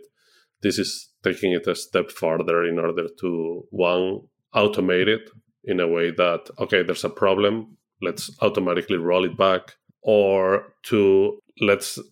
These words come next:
start doing things like traffic switching, or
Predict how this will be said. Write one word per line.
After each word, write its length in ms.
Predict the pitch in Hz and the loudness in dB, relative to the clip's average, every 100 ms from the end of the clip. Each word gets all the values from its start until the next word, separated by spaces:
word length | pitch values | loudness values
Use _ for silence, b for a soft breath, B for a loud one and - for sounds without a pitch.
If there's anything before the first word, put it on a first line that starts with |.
| - | -6
start 480 | - - 98 95 - 104 | -4 0 2 2 -2 -4
doing 680 | 98 90 92 90 90 87 87 - | 2 4 4 2 -2 -4 -8 -6
things 320 | - 92 87 | -2 0 0
like 440 | 95 87 85 82 | 0 2 0 -4
traffic 500 | - 95 87 - - | -4 -2 -2 -2 -6
switching, 840 | - 104 - - 104 95 92 92 92 | -4 -4 -4 -2 2 4 4 2 2
or 680 | 85 80 82 85 85 80 | 0 -2 0 -2 -4 -8